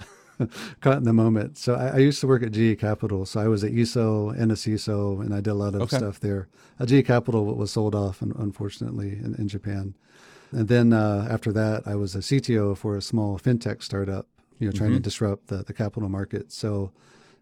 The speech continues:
Speaker 1: again, you know, kind of at the strategic level and then on the, uh, technical level as well. And then Paidy,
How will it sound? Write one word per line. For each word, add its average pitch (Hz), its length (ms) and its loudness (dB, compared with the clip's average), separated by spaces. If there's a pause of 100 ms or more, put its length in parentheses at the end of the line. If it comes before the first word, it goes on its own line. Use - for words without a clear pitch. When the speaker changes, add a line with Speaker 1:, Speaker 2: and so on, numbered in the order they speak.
(100)
Speaker 1:
again, 113 420 4
you 101 80 0
know, 104 120 0
kind 110 200 2
of 107 100 2
at 110 100 -4
the 101 60 -8
strategic 107 520 -4
level 98 500 -2
and 104 100 -8
then 98 360 -4
on 95 160 -4
the, 92 200 -4
uh, 92 40 -6
technical 101 400 -6
level 98 360 -6
as 101 160 -8
well. 98 400 -4
And 104 120 -6
then 95 260 -2 (540)
Paidy, 120 520 6